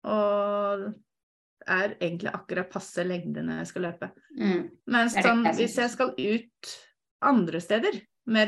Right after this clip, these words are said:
Speaker 1: sånn fritid-typ, da bruker jeg den, eh, Happy Girl Skirt som er litt lengre.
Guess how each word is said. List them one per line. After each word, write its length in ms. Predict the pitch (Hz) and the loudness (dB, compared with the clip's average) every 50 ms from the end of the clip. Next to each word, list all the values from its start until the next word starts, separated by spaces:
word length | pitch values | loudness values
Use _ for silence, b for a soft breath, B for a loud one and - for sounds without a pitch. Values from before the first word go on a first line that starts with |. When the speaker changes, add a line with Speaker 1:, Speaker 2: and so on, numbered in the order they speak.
| 233 | 4
Speaker 1:
sånn 200 | 233 240 240 233 | 2 0 0 -2
fritid-typ, 960 | 220 - 196 180 185 190 - 202 196 185 202 - - 302 339 370 381 - - - - _ _ _ _ _ _ _ _ _ _ _ _ _ _ _ _ | -2 0 -2 -2 -2 0 0 0 0 0 -4 -4 0 0 0 0 0 -6 -14 -20 -20 _ _ _ _ _ _ _ _ _ _ _ _ _ _ _ _
da 180 | 233 254 262 254 | 2 4 4 4
bruker 320 | 233 247 254 254 262 262 | 4 2 0 2 2 0
jeg 80 | 240 220 | 2 2
den, 400 | 208 185 180 185 180 180 180 185 | 2 2 2 0 0 0 -2 -2
eh, 280 | 185 185 180 185 185 185 | -2 -4 -2 -2 -2 -2
Happy 460 | 180 143 - - _ 160 160 156 156 | -2 -4 -6 -8 _ -8 -6 -6 -4
Girl 140 | - - 147 | -4 -4 -6
Skirt 300 | 160 - - 160 156 - | -6 -8 -8 -10 -10 -10
som 160 | - - 202 196 | -12 -12 -10 -10
er 60 | 185 | -10
litt 260 | 170 170 - _ - - | -10 -12 -14 _ -16 -14
lengre. 280 | - - - 196 190 | -12 -10 -10 -12 -12